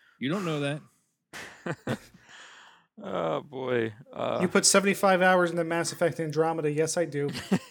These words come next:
Speaker 2: <laughs>
Speaker 1: I could be, I could be playing, uh, the Switch in the toilet.
Speaker 2: Mm-hmm.
Speaker 1: Or while I drive to work.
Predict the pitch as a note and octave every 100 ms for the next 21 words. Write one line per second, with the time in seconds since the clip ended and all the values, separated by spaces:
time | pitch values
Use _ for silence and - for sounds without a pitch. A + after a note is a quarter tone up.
0 | E4+ - - - _ _ _ _ _ -
1 | B2+ A#2+ - B2 G#2 A2 G#2+ - _ _
2 | _ _ _ _ _ - - G#3 G3+ -
3 | A2 G3 G2 G#2 G#2 _ _ - - G#2
4 | G2+ G#2+ G2 A#2 G#2+ - A2 G#2+ - B2
5 | A2 _ _ _ _ _ _ _ _ _
6 | _ _ - A#2+ A2+ G#2 F#2 A2+ A2 _
7 | _ _ _ _ - B2+ A#2+ A#2+ A2+ A2
8 | G#2+ A2 A2+ B2 A2+